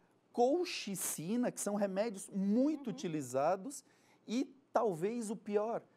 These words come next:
Speaker 1: corticoides e anticoagulantes, que isso sim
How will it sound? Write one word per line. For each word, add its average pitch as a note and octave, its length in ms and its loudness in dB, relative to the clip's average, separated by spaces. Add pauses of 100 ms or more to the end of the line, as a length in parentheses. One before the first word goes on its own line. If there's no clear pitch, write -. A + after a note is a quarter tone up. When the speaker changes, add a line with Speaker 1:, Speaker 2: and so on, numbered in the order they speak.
(220)
Speaker 1:
corticoides G#3 1080 0
e F3+ 120 -2
anticoagulantes, A3 1120 -2 (340)
que F3+ 180 -4
isso E4+ 240 0
sim G#3+ 540 -2